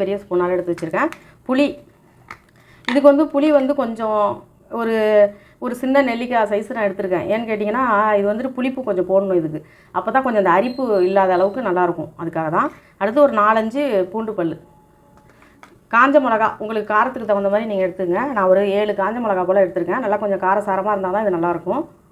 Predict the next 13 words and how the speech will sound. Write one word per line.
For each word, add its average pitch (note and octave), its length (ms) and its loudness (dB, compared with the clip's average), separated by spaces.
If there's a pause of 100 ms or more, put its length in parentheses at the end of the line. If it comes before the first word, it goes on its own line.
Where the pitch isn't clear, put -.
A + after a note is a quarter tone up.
(640)
அடுத்து G3 200 -8 (100)
தேங்காய், A3 360 2
கொஞ்சமா G3+ 360 -2
தேங்காய் F#3+ 240 0
எடுத்திருக்கேன். E3 360 -8 (460)
ஒரு, A3+ 140 -4 (260)
ஒரு, A3 160 0
ஒரு G3+ 140 0
ரெண்டு G#3+ 200 -2
பத்தை G#3+ 200 4 (260)
பேத்து G3+ 200 2
எடுத்திருக்கேன், D#3 340 -4
அவ்வளவுதான் D#3 300 -6